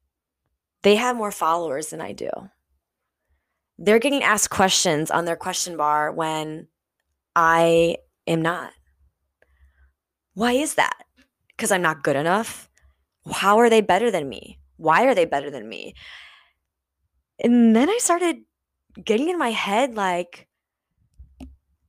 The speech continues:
talking negatively about them. I found myself talking negatively about them. And who the fuck do I think I am? Because that is not who I am.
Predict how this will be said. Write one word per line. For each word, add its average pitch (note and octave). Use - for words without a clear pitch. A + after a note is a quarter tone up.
talking A#3
negatively C4
about A3+
them. E3
I F#3
found F#3
myself B3
talking F#3+
negatively F3+
about F#3
them. D3+
And D3
who D#3+
the E4+
fuck -
do D#3
I D#3
think D#3
I D3+
am? A#2+
Because E3
that C#3+
is D3+
not D#3+
who C#4
I A3+
am. D#3